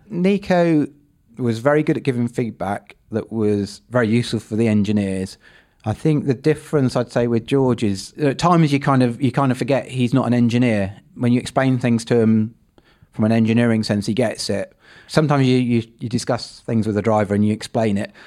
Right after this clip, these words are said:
and they nod their head and say, "Yeah, I understand it." And then a couple of days later you get a question and you think, "Ah, no, you've not quite understood." With, with George, uh, that doesn't really happen. He, you know, he'll come back to you a couple of days later and you'll discuss the topic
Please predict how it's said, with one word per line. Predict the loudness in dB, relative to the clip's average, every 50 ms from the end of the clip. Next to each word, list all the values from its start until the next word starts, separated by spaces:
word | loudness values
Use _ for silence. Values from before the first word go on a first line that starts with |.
| -20 -20 -18 _
and | -2 0 0
they | 2 2 0 0 0
nod | 0 0 0 0 0
their | -2 0
head | 0 0 0
and | 0 0
say, | 0 0
"Yeah, | 0 0 0 2
I | 2 2
understand | 2 2 0 0 0 0 2 2 0 0
it." | -2 -6 -8 -12 _ _ _
And | -2 0
then | 0 0
a | 0
couple | 0 -2 -2 -2
of | -2
days | 0 0 0 -2 -2
later | -2 -4 -2 -4
you | -2 0
get | 0 -2
a | 0
question | -2 -2 -4 -2 -2 0 0
and | 2
you | 2
think, | 0 -2 -4 -6 -8
"Ah, | -10 -8 -4 -2
no, | -2 0 0
you've | 0 -2 -2 -2 -2
not | -2 -2 -2
quite | -4 -4 -4 -4 -4 -6 -6 -4
understood." | -4 -4 -4 -6 -6 -8 -8 -8 -8 -12 -14 _ -20 -20 -20 -20 _ _ _
With, | -4 -2 2
with | 2 0 0 2
George, | 2 4 6 6 4 4 2 -2 -8 -12 -12 -16 _ -6
uh, | -2 -2 0 0
that | 0 -2 -2 -4
doesn't | -4 -4 -4 -2
really | -2 -2 -2 -2
happen. | -2 -2 -2 -4 -2 -2
He, | 0 0 0 -2 -4 -8 _ _ _ _ _ _ _ _
you | -2 -2
know, | 0 0
he'll | 0 0
come | 0 0 -2
back | -2 -4 -6
to | -8
you | -8
a | -6
couple | -6 -6 -6 -4
of | -2
days | -2 -2 0 -2
later | -2 -4 -2 -2 0
and | 0
you'll | 0 0
discuss | -2 -4 -4 -4 -4 -4 -4 -6
the | -4
topic | -2 -2 -2 -2 -4 -8 -8 -8 -12 -18